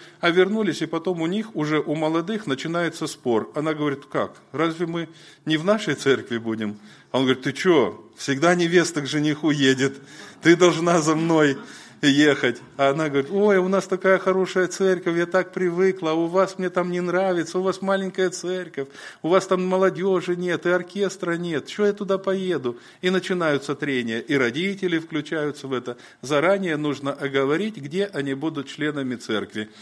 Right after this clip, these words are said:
Но в случае наших церквей мы поступаем так, что после того, как уже прошло бракосочетание, мы отпускаем из членов, скажем, нашу невесту, она переехала туда, там её принимают. Или если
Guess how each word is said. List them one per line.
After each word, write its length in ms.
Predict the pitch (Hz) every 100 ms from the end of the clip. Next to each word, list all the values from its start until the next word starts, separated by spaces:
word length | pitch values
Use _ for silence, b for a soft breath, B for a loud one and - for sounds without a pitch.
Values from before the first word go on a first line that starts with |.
| B B -
Но 160 | 175
в 80 | 180
случае 500 | - 202 185 - 175
наших 440 | 170 247 - 156 -
церквей 440 | 151 139 139 135
мы 140 | 175
поступаем 640 | 220 185 - 180 190 180 165
так, 280 | - 98 95 B B B -
что 240 | - 170
после 500 | 160 202 180 143 143
того, 320 | 139 156 151
как 220 | 139 143 147
уже 180 | 147
прошло 420 | 151 151 147 160 143
бракосочетание, 1000 | 143 143 160 170 - - 226 220 214 208 B B -
мы 120 | 180
отпускаем 840 | 175 156 - 151 - 156 147 151 156
из 120 | 175
членов, 540 | - - 208 233 220 208 - - -
скажем, 440 | - 143 120 127
нашу 280 | 143 - 135
невесту, 580 | 135 131 127 - 120 120 B B
она 220 | 156 160
переехала 600 | 143 147 143 143 131 147
туда, 300 | 143 185 214
там 280 | 214 185 160
её 180 | 143 135
принимают. 720 | 131 117 107 98 95 98 104 B B B -
Или 180 | 180 175
если 520 | 160 160 151 139